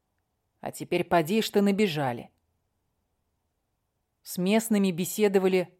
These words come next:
оперативники Раздольского отдела и участковый. По их унылым лицам Колосов понял, всё туфта. Ни крупицы полезной информации.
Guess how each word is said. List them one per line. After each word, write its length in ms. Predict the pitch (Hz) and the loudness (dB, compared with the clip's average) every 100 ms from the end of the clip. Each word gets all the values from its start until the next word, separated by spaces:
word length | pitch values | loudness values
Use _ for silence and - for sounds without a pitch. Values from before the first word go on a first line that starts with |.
| - | -10
оперативники 840 | 160 165 156 156 202 196 190 190 | -2 0 0 0 -2 -2 -2 0
Раздольского 720 | 170 165 147 185 180 - 165 | 0 0 0 0 0 -2 -2
отдела 760 | - 175 156 139 240 294 160 127 _ _ _ _ | -2 -4 -6 -4 2 4 4 0 _ _ _ _
и 120 | 220 | -2
участковый. 880 | 254 240 277 - - 170 131 - _ _ _ _ _ _ _ _ _ _ _ _ _ _ _ _ _ _ - | -2 -2 -6 -8 -4 -2 -2 -4 _ _ _ _ _ _ _ _ _ _ _ _ _ _ _ _ _ _ -6
По 160 | 170 170 | -2 0
их 240 | 202 - | -2 -4
унылым 460 | - 196 196 185 190 | 0 2 4 4 4
лицам 500 | 226 285 - 139 - _ _ _ _ _ _ _ _ _ | 2 0 0 -2 -4 _ _ _ _ _ _ _ _ _
Колосов 520 | 190 185 175 180 - | 2 2 2 -2 -4
понял, 400 | 240 233 151 117 | 0 2 2 -4
всё 260 | - - 185 | -8 -4 -2
туфта. 580 | 196 - - 156 87 _ _ _ _ _ _ _ _ _ _ _ _ _ - | -2 -6 -6 -6 -6 _ _ _ _ _ _ _ _ _ _ _ _ _ -8
Ни 160 | 170 | -8
крупицы 640 | 151 147 135 208 240 - 247 | -4 -6 -4 -2 -2 -2 0
полезной 640 | 185 143 156 165 190 175 - | 0 2 0 2 0 -2 -4
информации. 880 | 185 196 180 135 110 - 110 - | -2 0 0 -2 -8 -12 -14 -16